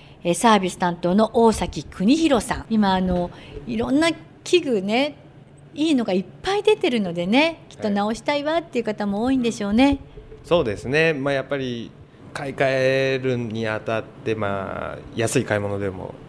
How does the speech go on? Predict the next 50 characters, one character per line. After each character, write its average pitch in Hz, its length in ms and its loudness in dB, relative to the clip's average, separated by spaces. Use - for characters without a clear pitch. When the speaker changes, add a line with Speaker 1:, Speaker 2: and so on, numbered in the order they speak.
Speaker 2:
あ 104 60 -2
り 98 100 -4
ま 98 160 -2
せ 107 160 -4
ん 87 80 -6
し、 110 240 -6
Speaker 1:
う - 20 -4
ん。 110 40 -4
う 107 260 -2
ん。 - 20 -6
Speaker 2:
ま 104 80 -4
あ、 104 40 0
愛 107 100 2
着 110 240 -4
も 107 80 -4
あ 104 60 0
る 98 100 -4
と - 100 -12
い 90 80 -8
う 90 40 -10
こ 92 120 -10
と 90 120 -10
で、 110 180 0
Speaker 1:
う - 20 0
ん。 107 40 -4
Speaker 2:
ど 117 80 0
う 117 40 0
し - 60 -8
て 135 60 -2
も 131 100 0
直 107 180 0
し - 40 -12
た 127 120 2
い 110 40 0
わ 101 120 -4
と 98 140 -12
言 113 140 0
わ 113 60 2
れ 117 80 2
る 117 100 -4
方 110 220 -2
も 104 120 -4
見 95 140 -8
え 101 80 -4
ま 123 120 -2
す 123 120 -10
ん 90 80 -10
で、 98 220 -4
Speaker 1:
う - 60 -6
ん。 233 120 -6